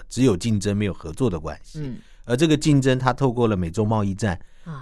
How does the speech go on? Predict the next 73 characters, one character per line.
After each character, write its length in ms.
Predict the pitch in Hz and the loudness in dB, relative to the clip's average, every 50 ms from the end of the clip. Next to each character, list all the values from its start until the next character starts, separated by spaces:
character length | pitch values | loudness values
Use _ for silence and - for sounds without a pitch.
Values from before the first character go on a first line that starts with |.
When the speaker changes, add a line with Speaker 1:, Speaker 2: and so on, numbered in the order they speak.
| 131 156 | -8 -8
Speaker 2:
哈。 40 | 165 | -4
Speaker 1:
呃， 80 | 160 | 0
透 80 | - 131 | 0 0
过 200 | 120 127 127 107 | 2 2 0 0
了 80 | 101 95 | 0 0
其 240 | - - - 107 | -4 -4 -6 -2
他 160 | 104 123 117 110 | 0 2 2 2
的 80 | 113 | 2
外 160 | 113 120 117 | 2 2 2
交 180 | 101 113 110 107 | 2 2 0 0
上 160 | 101 117 107 | 0 0 0
面 160 | 104 101 95 | 0 0 -2
的 100 | 90 90 | -2 -4
这 160 | 85 87 - 101 | -6 -6 -8 -8
些 240 | - 104 92 92 90 | -6 -4 -4 -4 -6
种 180 | - - 98 110 | -6 -6 -4 -2
种 160 | 113 98 82 | -2 -2 -4
作 220 | - - 127 117 | -2 0 2 2
为。 260 | 98 85 80 76 82 - | 2 2 -2 -4 -6 0
Speaker 2:
拉 140 | - 202 214 | 4 4 6
帮 200 | 214 233 226 226 | 8 6 4 4
结 180 | 214 - 170 170 | 2 -2 -2 0
派。 240 | 220 226 180 - - - | 0 0 -2 -2 -4 -4
Speaker 1:
对 160 | - 131 110 | -2 -2 -2
的， 180 | 87 - - - - | -2 -4 -8 -10 -8
哈。 180 | - 107 90 82 85 | -6 -4 -4 -4 -6
Speaker 2:
嗯。 60 | - - - | -12 -14 -8
Speaker 1:
那 180 | 107 123 123 | -4 -2 -2
基 160 | 117 - 190 202 | 0 2 4 6
本 140 | 170 131 | 8 8
上 280 | 143 165 147 - - - - - | 10 8 8 6 4 -2 -10 -6
应 120 | - 151 | 0 4
该 140 | 160 170 160 | 6 6 6
这 100 | 151 175 | 8 6
么 100 | 160 135 | 6 6
说 200 | 117 107 127 127 | 6 6 4 4
好 140 | 117 101 85 | 4 4 2
了， 220 | 82 80 80 - - | 0 -4 -8 -10 -10
呃， 280 | - 107 107 104 101 104 - | -6 -4 -2 -2 -2 -2 -4
我 200 | 101 110 123 143 | -2 0 0 2
可 120 | - 127 | 2 2
能 80 | 107 120 | 2 2
要 80 | 127 | 2
修 240 | - - 165 170 175 | 4 8 8 8 8
正 160 | 160 165 151 | 8 6 4
一 100 | 120 110 | 4 4
下 180 | 101 127 107 98 | 4 4 4 4
哈。 160 | 98 104 95 - - - - - - - - - | 4 4 2 2 -2 -12 -20 -20 -20 -20 -18 -8
其 120 | - 139 | -4 -2
实 100 | 139 156 | 0 4
拜 200 | 165 175 165 143 | 6 8 8 8
登， 200 | 131 143 143 143 143 | 8 6 4 6 6
呃， 120 | 143 143 | 6 8
对 140 | 139 - 165 | 8 8 6
不 60 | 147 | 4
起， 260 | 131 - - 87 80 98 | 2 -2 -4 -8 -4 0
这 120 | 120 139 | 2 2
个 260 | 131 123 117 113 110 117 - - - - - - | 4 4 4 2 2 -2 -8 -16 -20 -20 -20 -18
川 240 | - - - 175 185 180 | -2 2 4 4 4 4
普 180 | - 120 104 | 2 2 0
基 180 | 92 - 104 104 | 0 2 2 2
本 100 | 135 107 85 | 2 2 0
上 320 | - - - 151 131 120 | -2 -2 0 0 2 2
在 160 | 120 139 120 | 4 2 2
对 280 | 113 - 175 160 135 117 | 2 4 4 4 4 2
中 320 | - - - 160 160 170 | 0 0 2 2 2 2
国 140 | 143 120 107 | 2 2 2
的 80 | 110 120 | 4 4
问 140 | 131 123 | 4 2
题 80 | 110 101 | 2 0
上 180 | 104 110 110 107 | 0 0 0 0
面 80 | 104 | 0
并 180 | 101 - 156 | 2 2 2